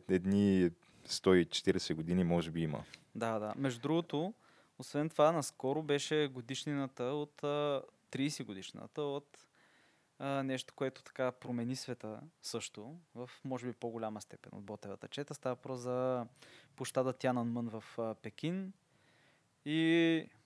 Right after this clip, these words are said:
Speaker 2: така стъпкването на демократичния порив на китайската нация.
Speaker 1: <laughs>
Speaker 2: Да, така леко беше смачка. Нали, ти като чуеш площада Тянанмън, си сещаш за тая снимката за човека с танка.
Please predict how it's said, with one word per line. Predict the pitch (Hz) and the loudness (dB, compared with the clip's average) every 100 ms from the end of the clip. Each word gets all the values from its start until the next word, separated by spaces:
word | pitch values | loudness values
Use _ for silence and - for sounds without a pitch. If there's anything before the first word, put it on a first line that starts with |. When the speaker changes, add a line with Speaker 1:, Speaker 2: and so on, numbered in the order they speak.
| _ - | _ -18
Speaker 2:
така | - 143 147 151 151 - | 2 8 10 10 8 6
стъпкването | - - 180 - - 160 156 - | -2 2 2 2 4 4 4 0
на | 151 147 147 147 | 2 4 6 6
демократичния | 135 143 135 135 - - 147 135 | 6 2 4 2 2 -2 0 0
порив | - 139 - | 2 0 0
на | 131 | -6
китайската | - - 123 - - | -2 2 2 0 -6
нация. | 117 113 - 110 117 - - | -2 -4 -4 -8 -8 -6 -4
Speaker 1:
<laughs> | - - 101 - 101 - - _ - | 2 4 4 0 -8 -10 -20 _ 0
Speaker 2:
Да, | 135 | 0
така | - 139 | 6 6
леко | 135 147 147 | 8 6 4
беше | 135 139 135 | 0 0 0
смачка. | - 131 - 156 | 0 0 2 -2
Нали, | 151 165 | 0 0
ти | 165 | -2
като | 170 - | -4 0
чуеш | 170 165 | -2 -2
площада | 151 - 151 | -4 4 4
Тянанмън, | 147 151 156 160 | 6 2 4 0
си | 160 | -2
сещаш | 151 151 - | 0 0 0
за | 143 | -4
тая | 139 147 143 | 2 4 4
снимката | - 147 - - | 0 -6 -6 -6
за | 139 147 | -2 0
човека | 147 143 143 143 | -2 -2 -2 -2
с | 131 | 0
танка. | - 123 - 98 | 2 2 0 -14